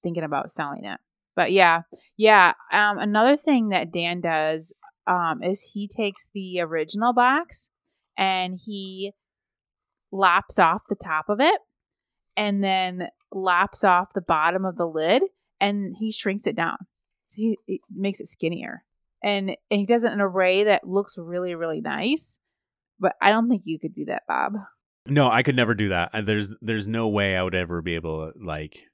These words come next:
Speaker 2: chop down a box. I've recently, and I say recently, it's been, like, a couple of years, that I'm now getting rid of the expansion boxes of games that I've incorporated into the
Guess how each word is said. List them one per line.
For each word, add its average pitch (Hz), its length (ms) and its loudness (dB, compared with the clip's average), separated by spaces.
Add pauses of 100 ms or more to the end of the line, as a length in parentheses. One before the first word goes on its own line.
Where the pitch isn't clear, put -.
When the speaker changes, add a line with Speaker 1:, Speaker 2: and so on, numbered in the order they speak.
(340)
Speaker 2:
chop - 440 -2
down 87 200 -6
a 82 60 -10
box. 80 480 -6 (100)
I've 98 320 -4
recently, 104 920 -4 (680)
and 107 80 -2
I 110 40 -2
say 120 140 0
recently, 107 440 0
it's 87 100 -4
been, 92 140 -6
like, 82 180 -6
a 90 60 -10
couple 92 260 -4
of 90 60 -4
years, 90 300 -2 (560)
that 92 500 -2
I'm 98 160 -4
now 98 200 0
getting 98 260 -4
rid 92 140 -4
of 90 100 -8
the 90 100 -4
expansion 87 500 -6
boxes 98 500 -4 (220)
of 87 140 -10
games 90 300 -8
that 90 120 -4
I've 87 140 -6
incorporated 90 580 -6
into 90 220 -8
the 85 400 -6